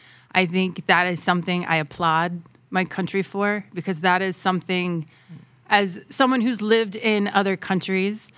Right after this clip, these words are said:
I, that's not, that's something that is not happening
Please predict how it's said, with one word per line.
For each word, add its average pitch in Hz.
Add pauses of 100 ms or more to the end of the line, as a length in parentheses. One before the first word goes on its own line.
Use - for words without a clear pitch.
(280)
I, 190 (380)
that's 220
not, 254
that's 240
something 254
that 202
is 190
not 185
happening 160